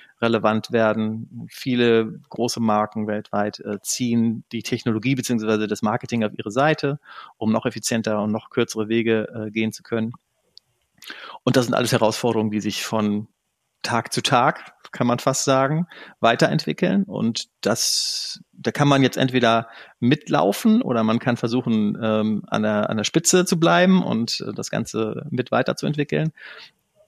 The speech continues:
Das muss man, glaub ich, auch, weil, äh, genau wie du es gesagt hast, der dreizehnjährige Programmierer, der wird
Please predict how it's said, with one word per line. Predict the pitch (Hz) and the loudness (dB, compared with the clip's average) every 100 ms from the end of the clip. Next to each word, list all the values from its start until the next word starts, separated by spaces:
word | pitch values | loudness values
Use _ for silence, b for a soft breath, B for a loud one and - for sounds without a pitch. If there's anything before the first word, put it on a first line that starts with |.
| _ | _
Das | 120 147 | 0 2
muss | 151 | 4
man, | 131 117 | 4 2
glaub | 113 107 | 4 2
ich, | - | 2
auch, | - - - | -4 -4 -4
weil, | - | -2
äh, | - - - 80 - - - | -2 -6 -6 -8 -12 -16 -6
genau | 123 120 120 | 0 2 2
wie | 120 | 0
du | |
es | 117 | -2
gesagt | - 117 117 | -2 -2 -2
hast, | 120 | -2
der | 113 | 2
dreizehnjährige | 113 120 123 113 110 113 | 2 2 0 0 0 -2
Programmierer, | 117 113 113 113 110 | -2 0 0 0 0
der | 107 | 0
wird | 107 | -4